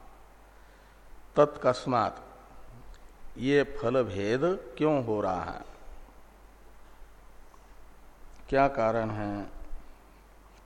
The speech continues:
क्योंकि ज्ञान भी उपनिषद रूपी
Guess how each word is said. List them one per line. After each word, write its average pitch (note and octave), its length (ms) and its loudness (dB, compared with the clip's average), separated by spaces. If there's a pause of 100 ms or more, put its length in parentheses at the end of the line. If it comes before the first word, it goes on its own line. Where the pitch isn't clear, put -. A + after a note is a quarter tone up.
(240)
क्योंकि B2+ 380 2 (1200)
ज्ञान B2 680 6 (760)
भी C#3+ 460 2 (1000)
उपनिषद C3+ 580 0
रूपी D3 380 2